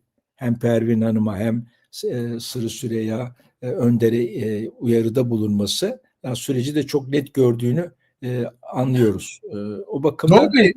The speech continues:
Speaker 1: Evet.
Speaker 2: Do-, Doğu, Doğu Bey, sizin,
Speaker 1: Buyurun.
Speaker 2: e, ben, e, yakın dönem siyasetinizi, e, adım adım biliyorum. İki bin yediden beri çok yakından,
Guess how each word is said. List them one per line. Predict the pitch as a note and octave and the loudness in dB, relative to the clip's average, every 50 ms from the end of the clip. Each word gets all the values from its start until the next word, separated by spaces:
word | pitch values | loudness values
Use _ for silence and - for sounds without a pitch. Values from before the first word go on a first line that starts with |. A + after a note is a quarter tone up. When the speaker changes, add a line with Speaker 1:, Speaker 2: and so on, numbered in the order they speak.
| - - _ _ _ _ _ _ - | -2 -12 _ _ _ _ _ _ -8
Speaker 1:
Evet. | B2 B2 A#2+ B2 | -6 -6 -4 -2
Speaker 2:
Do-, | - A3+ D3+ D3 | -2 0 0 2
Doğu, | F#3 G#3+ C4+ - - - A3+ F#3 | 4 2 2 2 -2 -6 -6 0
Doğu | E3 F#3+ A#3 C#4+ C#4+ | 4 4 4 6 6
Bey, | A#3+ G3+ E3+ | 6 4 4
sizin, | - - F#3+ F3 - C4+ C4+ C4+ C#4+ C#4 | 4 6 6 8 8 8 8 6 6 6
Speaker 1:
Buyurun. | D#3+ D#3 D3 - - _ _ _ _ _ _ - F#3 F#3+ F#3 E3+ | 6 6 6 4 -2 _ _ _ _ _ _ -4 -2 0 4 6
Speaker 2:
e, | |
ben, | E3+ F#3+ G3+ G3+ G#3+ A#3 | 8 8 8 8 6 2
e, | G#3+ F#3+ F#3+ F#3 F#3 F3 E3+ | 2 0 -2 -2 0 2 2
yakın | E3+ D#3+ - G#3 G3+ | 2 2 2 2 2
dönem | F#3 F3+ F3+ F#3 F3 - | 4 4 4 4 4 4
siyasetinizi, | - F#3 F3+ F3 D#3 - E3 D3+ - E3 F3 E3+ D3 D3 F3 F3+ | 2 4 4 4 4 2 0 -2 0 0 2 2 2 4 4 4
e, | E3+ F3+ A#3 G3+ E3 E3 E3 E3 E3 E3+ A#3+ - E3+ | 2 2 2 2 2 2 4 2 2 0 0 2 2
adım | C#3+ G3 A3+ G3+ | 4 6 6 6
adım | E3+ C3+ D#3 D#3 D3+ | 6 6 6 4 4
biliyorum. | D3 D#3 E3+ D#3 D3 | 4 4 4 4 2
İki | C3+ - - D#3+ | 0 0 2 4
bin | E3 E3 | 6 8
yediden | D#3+ D#3+ D3 A#2 - D#3+ E3 D#3+ | 8 8 6 6 6 6 6 6
beri | D#3 D3 C#3+ | 6 4 2
çok | - - - - | -2 -6 -4 -2
yakından, | E3+ - - D#3+ D#3 D#3 D3+ C#3+ C#3 | -2 0 2 4 4 6 6 4 4